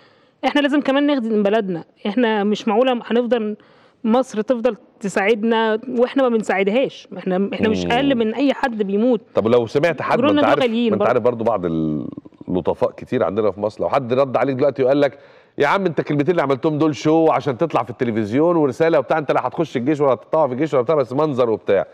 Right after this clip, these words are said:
Speaker 2: لو في حد لطيف يعني قال الكلمتين دول، ترد عليه تقول له إيه؟
Speaker 1: أقول له: "أنت مش حاسس إحنا قد إيه عندنا وطنية
Speaker 2: مم.
Speaker 1: ذوي الاحتياجات الخاصة؟ إحنا عندنا وطنية كبيرة جدًا،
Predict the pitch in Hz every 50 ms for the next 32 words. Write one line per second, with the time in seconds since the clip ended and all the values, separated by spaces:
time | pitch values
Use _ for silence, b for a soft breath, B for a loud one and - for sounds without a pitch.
0 | B B B B B _ 98 113 127 120 170 160 - 165 151 123 131 120 120 110
1 | - 165 143 - - 113 104 95 98 101 107 101 - 101 92 87 85 101 90 80
2 | 85 104 110 95 95 98 104 - 101 101 95 87 82 76 71 69 - b b b
3 | b b b _ _ - 226 247 277 285 277 285 294 269 269 - - 269 262 277
4 | 247 - 269 269 262 262 254 - - - - - 214 - - 294 226 208 - -
5 | - - 247 269 262 - 277 240 - - - 233 - - 233 226 226 220 202 190
6 | 208 233 254 240 226 214 220 240 247 240 220 208 202 233 208 220 226 247 262 285
7 | 311 - _ _ 175 160 156 190 202 208 208 220 202 - - 190 185 208 220 233
8 | 214 - - 233 220 - - 254 269 b b b b b b b b b b b
9 | - - 226 208 208 220 247 254 247 233 - 233 220 233 240 220 190 190 240 247
10 | 233 202 220 214 208 196 247 294